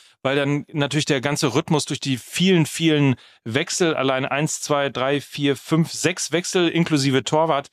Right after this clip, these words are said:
an der Zahl, das bringt natürlich, ähm, macht natürlich den Spielfluss letztlich auch ein bisschen kaputt, ähm,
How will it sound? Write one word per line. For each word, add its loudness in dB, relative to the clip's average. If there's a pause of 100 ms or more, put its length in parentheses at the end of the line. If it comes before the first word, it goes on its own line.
(220)
an -2
der 0
Zahl, -2
das -2
bringt -6
natürlich, -4 (340)
ähm, 0
macht -2
natürlich -2
den 2
Spielfluss 0
letztlich -2
auch 0
ein 0
bisschen 0
kaputt, -2 (340)
ähm, -2